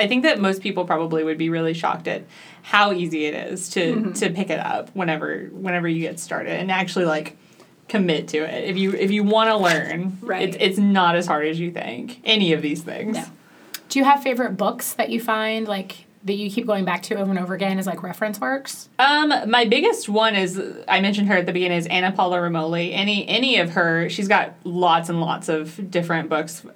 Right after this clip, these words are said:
Speaker 1: for Amigurumi toys. Um, Amigurumi Toy Box. Uh, and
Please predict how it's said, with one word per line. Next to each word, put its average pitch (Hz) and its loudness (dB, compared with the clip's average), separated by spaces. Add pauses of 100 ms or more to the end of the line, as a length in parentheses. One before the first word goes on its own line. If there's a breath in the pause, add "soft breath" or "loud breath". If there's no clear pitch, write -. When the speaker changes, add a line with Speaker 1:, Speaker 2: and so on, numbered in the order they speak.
Speaker 1:
for 185 -2
Amigurumi 160 -2
toys. 160 -4
Um, 160 -2
Amigurumi 170 0
Toy 240 0
Box. 208 0 (540 loud breath)
Uh, - 0
and 156 2